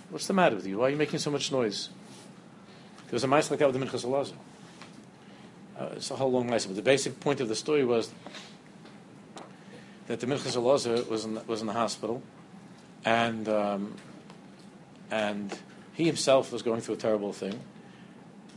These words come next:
and, um, I don't remember the ex-, all the, the pratim, but what happened was that the doctor, the doctor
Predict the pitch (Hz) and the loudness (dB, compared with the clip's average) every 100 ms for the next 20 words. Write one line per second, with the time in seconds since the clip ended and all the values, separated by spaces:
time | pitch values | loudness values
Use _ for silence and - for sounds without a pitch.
0 | - 104 104 101 107 104 104 - - - | -8 -4 -4 0 0 0 -2 -8 -16 -20
1 | - - - - - - - - - - | -20 -20 -20 -20 -20 -20 -20 -20 -20 -20
2 | - - - - - - 151 143 135 123 | -20 -20 -20 -20 -16 -4 -2 0 4 2
3 | 113 107 - - 120 117 113 104 110 107 | 2 -6 -12 -8 -4 -2 -2 -4 -8 -10
4 | - - - - - 110 - 120 110 120 | -14 -16 -16 -18 -14 -14 -2 2 2 0
5 | 123 - - - 123 120 - - - - | -8 -12 -18 -2 0 0 -4 -18 -18 -4
6 | 113 120 156 135 131 127 113 92 113 110 | -2 4 4 4 2 4 2 -4 -2 -2
7 | - - - - - - - - - - | -2 -18 -20 -20 -20 -20 -20 -20 -20 -20
8 | - - - - - - - - - - | -20 -20 -20 -20 -20 -20 -20 -20 -20 -20
9 | - - - - - - - - 117 98 | -20 -20 -20 -20 -20 -20 -18 -6 -6 -2
10 | 123 147 151 - 123 113 123 - - 120 | 4 4 2 -4 0 0 -2 -8 -12 -10
11 | 101 127 151 - - 117 110 113 | -2 0 0 -2 -4 0 0 -2